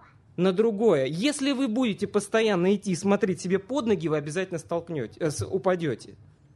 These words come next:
Если вы будете бежать по лестнице и смотреть себе под ноги, вы обязательно упадёте. Никогда не смотрите себе под ноги, смотрите вперёд. Ноги сами всё сделают.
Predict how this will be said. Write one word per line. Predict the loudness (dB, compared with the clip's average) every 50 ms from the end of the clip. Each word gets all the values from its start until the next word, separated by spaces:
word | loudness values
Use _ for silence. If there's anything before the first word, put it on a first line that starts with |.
| _ _ _ _ _ -20 -20 -20 -20 -10 -2
Если | 0 2 2 2 2 0
вы | 0 0 0 0
будете | 0 2 0 0 0 -2 -2 -2
бежать | 0 2 2 4 4 2 2 2 2
по | 4 4
лестнице | 4 4 4 2 2 0 -2 -4 -4 -4 -8 -8 -8 -10 -12 -20 -20 _ _ -20 -20 -20 _ _ _
и | -2 0
смотреть | 4 6 6 6 6 6 4 2 2 2
себе | 2 2 2
под | 4 4 4 4 4
ноги, | 4 0 0 0 0 2
вы | 4 4
обязательно | 4 4 2 2 2 2 0 2 2 0 0
упадёте. | 2 2 -2 -2 0 0 -2 -2 -4 -6 -16 -18 -20 _ _ _ -20 -20 -20 -20 -20 -20 _ -20 -20 _ -20 _ _ _ -10
Никогда | -6 -4 -4 -2 -2 -4 -4 -2 -2 0
не | -2 -2
смотрите | -4 -4 -4 -4 -4 -4 -6 -6 -6 -8
себе | -10 -10 -6 -6 -6
под | -4 -2 -2 -4 -2
ноги, | -4 -8 -10 -10
смотрите | -12 -10 -10 -8 -8 -8 -6 -6 -8
вперёд. | -8 -4 -2 0 0 0 -2 -4 -6 -12 -20 -20 -14 -4 0
Ноги | 2 4 4 4 2 0
сами | -2 0 2 2 2 2 -2
всё | -4 -4 -4 -2
сделают. | -2 -2 0 0 0 0 0 -2 -4 -8 -12 -18